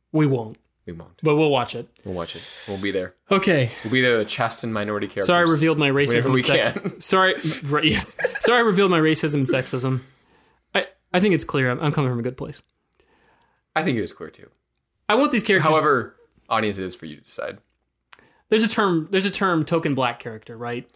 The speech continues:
Speaker 1: Need a black character. But I put a black guy in my film 'cause I need a black guy. Diversity
Speaker 2: Ooh.
Speaker 1: casting at the worst is that. At the best, you have, um,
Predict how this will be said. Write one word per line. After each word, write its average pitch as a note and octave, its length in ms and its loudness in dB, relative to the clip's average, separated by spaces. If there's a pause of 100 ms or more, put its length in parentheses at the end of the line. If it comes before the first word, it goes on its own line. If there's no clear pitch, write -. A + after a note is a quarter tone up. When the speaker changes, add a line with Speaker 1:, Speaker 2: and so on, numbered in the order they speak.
(720)
Speaker 1:
Need E3+ 120 4
a D3+ 40 2
black D#3 220 2
character. D3 320 0
But E3+ 240 -4
I F3+ 60 0
put G3+ 120 0
a F3+ 40 -2
black D#3+ 200 2
guy D3 140 2
in C#3 80 0
my C3+ 100 0
film B2+ 240 -4
'cause A#2+ 200 -8
I B2 120 -6
need B2 100 -6
a A2+ 40 -10
black A2+ 180 -12
guy. D3 200 -18 (1500)
Diversity E3+ 960 2
Speaker 2:
Ooh. - 40 -2
Speaker 1:
casting D#3+ 680 0 (200)
at D3 260 -2
the C#3 80 0
worst C3+ 600 0
is B2 180 -4
that. A#2 380 -6 (100)
At D#3 140 -2
the C#3 80 -2
best, C#3+ 720 -2 (280)
you C#3+ 180 0
have, C3+ 480 0
um, B2+ 580 -4